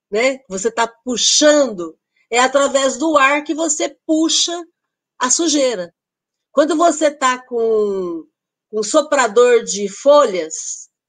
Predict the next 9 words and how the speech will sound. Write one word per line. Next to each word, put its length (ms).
limpando 680
um 40
jardim, 760
é, 360
você 280
tá 140
usando 680
o 40
ar 360